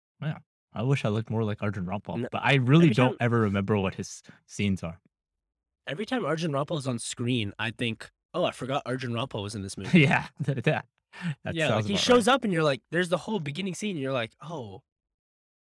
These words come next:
Speaker 2: shit, there's a whole subplot of this movie that I just forgot existed."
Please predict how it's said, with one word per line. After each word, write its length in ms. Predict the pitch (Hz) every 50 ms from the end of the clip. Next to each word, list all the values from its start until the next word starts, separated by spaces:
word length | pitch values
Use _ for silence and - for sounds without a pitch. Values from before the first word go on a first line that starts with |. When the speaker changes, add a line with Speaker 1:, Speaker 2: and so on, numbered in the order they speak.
| _ _ _
Speaker 2:
shit, 380 | - - - - 220 170 -
there's 180 | 120 127 160 165
a 80 | 147
whole 480 | 123 - - - - 156 180 208 220 220
subplot 640 | - - - - 180 180 - - - 143 113 104 113
of 80 | 107
this 180 | 110 123 - -
movie 260 | 143 151 175 160 127
that 120 | 104 101 98
I 80 | 101
just 180 | 101 120 120 -
forgot 360 | - 120 107 110 117 123 117
existed." 520 | 104 - - 127 135 - - - - -